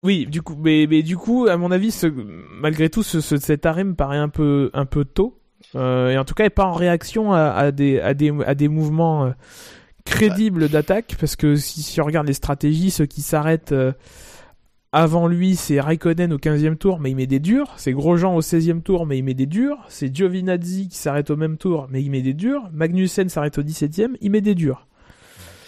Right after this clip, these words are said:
Euh, Stroll s'arrête en même temps, il met des médiums. Et, euh, et parmi les, ses adversaires à ce moment-là, ils s'arrêtent tous, ils s'arrêtent tous après, quoi.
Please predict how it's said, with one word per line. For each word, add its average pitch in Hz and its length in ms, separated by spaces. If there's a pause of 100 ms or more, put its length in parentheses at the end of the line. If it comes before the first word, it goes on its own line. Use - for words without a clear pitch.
(440)
Euh, 57 360
Stroll 220 340
s'arrête 170 340
en 165 80
même 160 180
temps, 175 260
il 143 80
met 135 100
des 127 140
médiums. 185 480 (480)
Et, 139 200
euh, 117 560
et - 100
parmi 160 360
les, 147 300
ses 143 220
adversaires 143 460
à 139 60
ce - 100
moment-là, 143 300
ils 165 160
s'arrêtent 143 420
tous, - 440 (580)
ils 170 80
s'arrêtent 147 320
tous 226 180
après, 165 260
quoi. 113 260